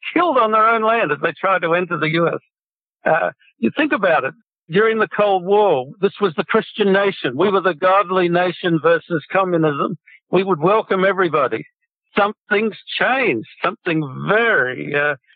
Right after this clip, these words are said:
uh, pivotal and visceral. It's not by, uh, legal action. It's not by, uh, you know, no laws have been changed, but the public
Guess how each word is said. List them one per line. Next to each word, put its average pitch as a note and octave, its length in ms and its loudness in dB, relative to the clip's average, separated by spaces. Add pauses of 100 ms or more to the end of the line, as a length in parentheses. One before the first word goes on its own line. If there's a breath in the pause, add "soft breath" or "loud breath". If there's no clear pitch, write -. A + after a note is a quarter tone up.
(180)
uh, D3 260 0 (120)
pivotal G#3 500 -2 (300)
and D#3 340 -2
visceral. D3 500 -2 (340)
It's D3 240 -4
not F#3+ 200 2 (120)
by, D#3 260 2 (160)
uh, C#3+ 240 2
legal F3 320 2
action. E3+ 400 0
It's - 180 -4
not E3+ 280 2
by, D#3 240 2
uh, D3+ 420 -4
you F3 100 0
know, C#3 120 -2
no E3+ 180 0
laws F3 320 0
have E3 100 -6
been D#3+ 180 -2
changed, D#3 360 -2 (240)
but D#3+ 160 0
the D#3+ 80 -8 (140)
public G#3 400 -2